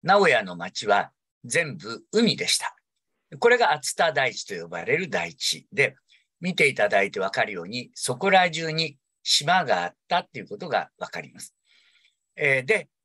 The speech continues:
えーっと、これが徐々に徐々に埋もれてきて、えーっと、大体江戸の初期にはこの辺りぐらいまで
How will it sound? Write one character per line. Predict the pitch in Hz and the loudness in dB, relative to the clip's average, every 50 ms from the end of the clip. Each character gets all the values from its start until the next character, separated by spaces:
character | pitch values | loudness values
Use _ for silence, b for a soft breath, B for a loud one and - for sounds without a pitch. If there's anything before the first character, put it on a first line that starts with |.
| _ _ _ | _ _ _
え | 175 160 156 | 0 0 0
ー | 147 | 0
っ | - _ | -2 _
と、 | - 165 156 151 | -6 -6 -6 -6
こ | 143 196 190 | -4 -2 0
れ | 196 202 | 0 0
が | 190 220 208 160 - - | 2 2 2 2 0 -4
徐 | - 139 202 220 | -6 -4 -4 -2
々 | 208 208 185 | 0 -2 -2
に | 160 147 147 | -2 -4 -6
徐 | 151 185 180 | -8 -8 -6
々 | 175 165 131 | -4 -4 -4
に | 123 143 147 139 135 - | -2 -4 -4 -4 -6 -6
埋 | 135 135 | -6 -4
も | 143 143 147 147 | -2 0 2 2
れ | 143 139 135 | 2 0 0
て | 131 - 135 127 | -2 -4 -6 -6
き | - - | -6 -8
て、 | - - 147 117 101 - _ _ _ _ _ _ _ | -4 0 0 0 0 -4 _ _ _ _ _ _ _
え | - 131 131 131 | -2 0 0 0
ー | 127 | 0
っ | 131 | -2
と、 | 139 117 | -6 -2
大 | 107 165 185 208 202 | 0 2 2 2 2
体 | 220 202 190 - | 0 0 0 0
江 | 147 156 | 0 0
戸 | 156 220 233 | 0 -2 -2
の | 233 240 233 | -4 -4 -6
初 | 226 - 233 220 | -4 -4 -4 -6
期 | - 214 117 | -6 -10 -14
に | 101 92 | -6 -2
は | 101 110 110 - - _ _ _ _ _ _ _ | -2 0 0 -2 -4 _ _ _ _ _ _ _
こ | - 190 190 | -12 -10 -2
の | 202 214 208 | 2 2 2
辺 | 208 208 214 196 190 190 | 2 4 2 0 0 0
り | 185 | -4
ぐ | 190 185 | -2 0
ら | 180 139 107 | 0 0 0
い | 101 | -2
ま | 95 92 95 | -8 -8 -6
で | 113 117 110 - | -4 -4 -4 -6